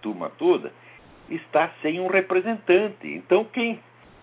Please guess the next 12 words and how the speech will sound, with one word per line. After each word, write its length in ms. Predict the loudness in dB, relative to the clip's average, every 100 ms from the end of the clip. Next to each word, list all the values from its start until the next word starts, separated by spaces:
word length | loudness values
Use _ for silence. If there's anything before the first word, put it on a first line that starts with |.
| -20 -8
quem 140 | -2
vai 100 | 4
aparecer 540 | 4 4 2 2 -2 -2
como 240 | -2 -4
gostosão? 600 | -2 -2 0 -4 -4 -8 -10 -20 _
Eu, 300 | 4 4 4
Vladimir 520 | 2 0 2 -4 -6 -6
Putin, 480 | -10 -8 -6 -6
serei 260 | -2 0 4
o 100 | 2
restaurador 840 | 2 0 0 4 2 2 0 2
da, 140 | 2